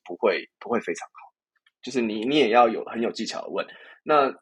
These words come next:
所以他回答的东西，如果把他回答的东西当成是要问另外一个G P T的东西的，的 input，通常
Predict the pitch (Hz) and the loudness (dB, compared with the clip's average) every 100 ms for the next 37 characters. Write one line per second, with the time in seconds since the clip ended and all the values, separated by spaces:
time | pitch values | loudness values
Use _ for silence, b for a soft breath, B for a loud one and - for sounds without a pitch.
0 | - - 190 175 196 156 131 120 123 131 | -12 2 2 4 2 4 6 6 4 0
1 | 143 - 127 127 113 127 117 101 92 69 | -4 -6 -4 -4 -4 -4 -2 -2 -4 -4
2 | - 156 156 117 104 101 113 113 117 117 | 4 4 4 0 0 0 -2 -2 -2 2
3 | 147 160 - 95 113 131 131 120 147 151 | 2 0 -6 -6 -4 0 4 4 6 4
4 | 127 131 117 104 95 - 101 101 98 92 | 4 -2 0 0 -2 -6 -6 -6 -6 -2
5 | 92 73 - 104 - 104 - b b - | -2 -2 -2 -2 0 -2 -2 b b 2
6 | 113 107 95 117 - 117 110 110 147 156 | 6 8 6 0 0 -4 -4 -6 -2 -2
7 | 165 | -2